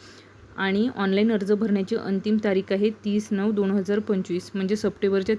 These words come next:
तीस तारखेपर्यंत तुम्हाला anyhow अर्ज भरायचा आहे. कोणीही लास्ट डेटची वाट न बघता अर्ज भरायचा आहे before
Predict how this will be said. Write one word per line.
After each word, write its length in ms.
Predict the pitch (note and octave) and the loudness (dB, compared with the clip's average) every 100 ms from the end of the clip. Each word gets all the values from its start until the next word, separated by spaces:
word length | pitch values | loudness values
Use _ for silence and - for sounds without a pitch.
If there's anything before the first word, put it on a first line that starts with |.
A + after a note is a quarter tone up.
| G#3+ | -2
तीस 200 | G#3+ G#3 | -4 -2
तारखेपर्यंत 500 | F#3 F#3+ F#3+ F#3+ G#3 G#3 | -2 -2 -2 0 0 0
तुम्हाला 280 | G3 F#3 | 0 0
anyhow 560 | G3+ G3 G3 G#3+ G#3+ G3+ | 0 0 2 4 4 2
अर्ज 180 | F#3+ F#3+ | 2 -2
भरायचा 520 | G3+ F#3+ F3+ F3+ G#3 | -2 -2 -2 -2 -4
आहे. 280 | F3+ F#3 A#3 - - - - | -2 0 0 -2 -16 -10 0
कोणीही 480 | G#3 G#3 A3 A#3 | 4 4 4 2
लास्ट 280 | G#3 F#3+ G3 | 2 2 2
डेटची 380 | F#3 F#3+ - G#3+ | 0 0 -2 -6
वाट 240 | G3 F#3+ F#3+ | -2 0 0
न 180 | A3 G#3+ | 2 2
बघता 480 | G3 F3 - F#3 G#3+ - | 2 -2 -4 -6 -6 -4
अर्ज 260 | F#3+ F#3 G3+ | -2 0 2
भरायचा 680 | A3 G#3+ F#3+ F3 - G#3 | 2 0 0 -2 -2 0
आहे 380 | G3+ F3 F#3+ F3 - - | 0 0 2 2 -2 -8
before 360 | F3+ - G#3 | -8 0 0